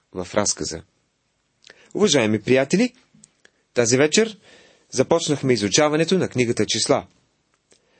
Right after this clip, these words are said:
Това бе само едно въведение към тази Моисеева книга.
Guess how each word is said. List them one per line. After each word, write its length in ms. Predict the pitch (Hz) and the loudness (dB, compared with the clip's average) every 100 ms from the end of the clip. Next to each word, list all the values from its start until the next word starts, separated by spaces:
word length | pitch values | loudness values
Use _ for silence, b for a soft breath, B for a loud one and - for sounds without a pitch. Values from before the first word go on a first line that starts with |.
| _ - | _ -4
Това 200 | 120 120 | 0 2
бе 180 | 131 | 2
само 300 | 127 147 131 | 2 2 2
едно 220 | 127 139 139 | 4 2 2
въведение 520 | 104 104 147 190 208 | 0 2 0 2 0
към 200 | 165 113 | 0 0
тази 360 | 117 110 113 | 0 0 0
Моисеева 500 | 104 92 - 117 107 | -2 -2 0 0 0
книга. 340 | 107 147 123 | 0 0 0